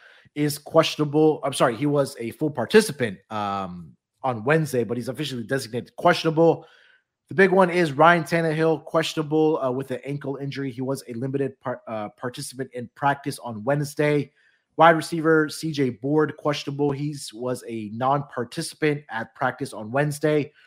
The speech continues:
Robert Woods did not practice on Wednesday. He has an illness. And Treylon Burks, who is in the concussion protocol, did not practice on Wednesday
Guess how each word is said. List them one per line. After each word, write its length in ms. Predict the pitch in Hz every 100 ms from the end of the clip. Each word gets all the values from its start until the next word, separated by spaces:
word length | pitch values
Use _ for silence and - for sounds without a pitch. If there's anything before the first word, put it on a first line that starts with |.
| _ _
Robert 360 | 233 226 202 151
Woods 360 | 175 151 -
did 180 | - 123
not 300 | 131 160 151
practice 340 | 156 147 143 -
on 260 | 131 135
Wednesday. 380 | 131 135 131 127
He 220 | 120 135
has 320 | 117 117 117
an 160 | 117 107
illness. 540 | 147 151 147 151 147 - _ _ _
And 160 | 123 123
Treylon 520 | - 156 165 160 151
Burks, 320 | 143 143 135
who 120 | 135 131
is 200 | 151 135 143
in 120 | 147
the 60 |
concussion 560 | 143 123 120 135 - 113
protocol, 420 | - 139 139 139 131
did 220 | 120 120
not 240 | 127 127
practice 340 | 135 127 131 -
on 220 | 117 113
Wednesday 520 | 123 117 - 123